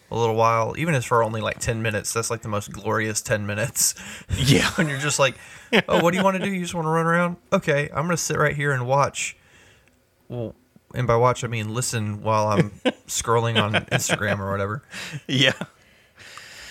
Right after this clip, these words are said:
Speaker 2: Yep, I'll grab, shoot, I'll, I'll let the kids go outside, and I will, I'll grab a book and just sit on the back porch
Speaker 1: Mm-hmm.
Speaker 2: and light up a pipe. And if nobody is yelling,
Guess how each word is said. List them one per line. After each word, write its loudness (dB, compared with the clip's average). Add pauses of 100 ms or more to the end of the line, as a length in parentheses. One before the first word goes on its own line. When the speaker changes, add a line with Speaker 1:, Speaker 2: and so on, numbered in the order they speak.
(200)
Speaker 2:
Yep, 4
I'll 4
grab, 4
shoot, 0
I'll, 4
I'll 4
let 4
the -4
kids 0
go 2
outside, 2
and -4
I 4
will, 4
I'll 2
grab 4
a 0
book 2
and 0
just 0
sit 2
on 2
the 0
back 0
porch -2
Speaker 1:
Mm-hmm. -2
Speaker 2:
and 0
light 4
up -4
a -6
pipe. 2
And -2
if -2
nobody 4
is -2
yelling, 2